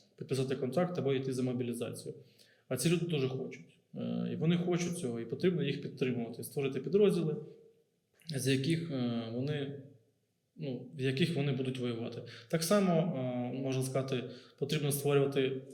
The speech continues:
штрафбати, тому що багато засуджених, ну,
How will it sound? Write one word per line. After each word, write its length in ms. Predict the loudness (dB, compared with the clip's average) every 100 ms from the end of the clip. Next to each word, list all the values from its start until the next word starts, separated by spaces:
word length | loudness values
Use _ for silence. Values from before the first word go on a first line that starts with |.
| -8
штрафбати, 760 | -6 0 4 4 6 6 6 2 -6 -10 -14 -18 -18 -20 _ _
тому 180 | -2 2
що 180 | 2 4
багато 300 | 8 6 6
засуджених, 600 | 2 4 4 4 2 0 -2 -8 -8
ну, 220 | -6